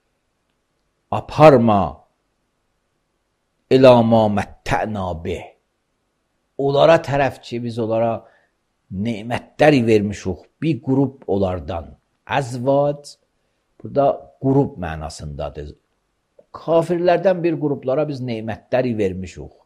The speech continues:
Birinin sərvəti var, birinin stolu var, birinin, ım, bağları vardı, mal dövləti vardı. Çox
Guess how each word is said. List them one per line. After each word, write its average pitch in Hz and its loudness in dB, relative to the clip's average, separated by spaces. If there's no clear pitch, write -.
Birinin 165 -4
sərvəti 104 -4
var, 90 -6
birinin 95 -10
stolu 92 -12
var, 80 -8
birinin, 101 -8
ım, 92 -12
bağları 127 4
vardı, 104 0
mal 104 -4
dövləti 98 -6
vardı. 90 -8
Çox - -6